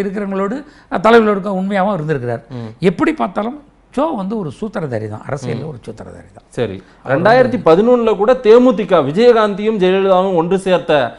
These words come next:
Speaker 2: அந்த வேலையை கூட திரு சோ ராமசாமி தான் செய்திருக்காரு அப்படின்னு கூட சொல்றாங்க.
Speaker 1: ஆமா, அவர், அவர், அவரு பல்வேறு காலகட்டங்களில்,
Speaker 2: ம்.
Speaker 1: ஆ, முன்கூட்டியே அரசியல் எப்படி இருக்கும்,
Speaker 2: ம்.
Speaker 1: என்ன மாதிரி மனநிலை இருக்கும் என்பதெல்லாம் வெளிப்படையா தெரிஞ்சு வந்ததுனால, அந்த சூழல்ல அவர் அந்த, அந்த காரியங்கள்லாம்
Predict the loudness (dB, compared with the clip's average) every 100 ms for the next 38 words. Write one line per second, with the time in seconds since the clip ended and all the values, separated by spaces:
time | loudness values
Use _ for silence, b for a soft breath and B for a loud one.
0 | B -4 2 4 4 4 2 2 2 2
1 | 0 -2 -2 2 2 0 -2 -2 -2 -4
2 | -4 -4 -4 -2 -2 -2 -4 -6 -8 -8
3 | -10 -2 2 4 2 0 0 0 0 0
4 | 0 0 0 -2 -4 B B -2 4 6
5 | 6 6 4 4 0 -4 -4 -4 -4 -8
6 | -12 -14 -10 -4 -2 -2 -2 -4 -4 -2
7 | -2 0 0 0 0 -2 -2 -4 -6 -4
8 | -6 -6 -6 -6 -4 -4 -4 B -6 0
9 | 2 4 4 4 2 0 0 -2 -2 -4
10 | -4 -6 -8 -8 -6 -6 -4 -6 -4 -4
11 | -2 -2 -4 -4 -6 -8 -6 -6 -6 B
12 | B B 0 4 2 4 2 2 0 -2
13 | 0 2 0 0 -4 -2 -6 -2 -2 -2
14 | -4 -4 -4